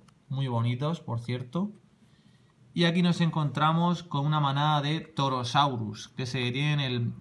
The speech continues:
en la poco firme orilla del río líquido, mugiendo su descontento. La espumosa corriente roja no pa-, no parece que vaya a parar. Bueno, vamos a ir entrando en contexto. Los líderes de la manada contemplan la gran barrera pisoteando el suelo, frustrados.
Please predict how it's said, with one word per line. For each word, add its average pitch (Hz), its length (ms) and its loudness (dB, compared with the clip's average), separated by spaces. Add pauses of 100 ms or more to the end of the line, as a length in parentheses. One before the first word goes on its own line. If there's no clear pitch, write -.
(100)
en 131 240 -4
la 120 160 2
poco 135 240 -4
firme 135 240 -2
orilla 131 320 -2
del 120 120 -2
río 127 200 -2
líquido, 160 460 -2 (840)
mugiendo 151 760 0
su - 180 -4
descontento. 120 680 -2
La 123 80 0
espumosa 135 880 -2
corriente 147 680 -2
roja 147 320 -4
no 139 120 -4
pa-, 135 200 -4
no 135 180 -4
parece 135 320 -4
que 123 80 -2
vaya 127 200 0
a 120 40 -4
parar. 113 400 -2 (400)
Bueno, 117 240 0 (920)
vamos 123 280 -2
a 120 100 2
ir 120 120 2
entrando 120 280 0
en 120 120 0
contexto. 123 640 -4
Los 123 100 0
líderes 127 220 0
de 120 60 0
la 117 80 2
manada 120 380 2
contemplan 117 480 0
la 110 80 0
gran 117 220 4
barrera 120 400 2
pisoteando 113 520 0
el 110 60 -4
suelo, 131 380 0
frustrados. 135 800 2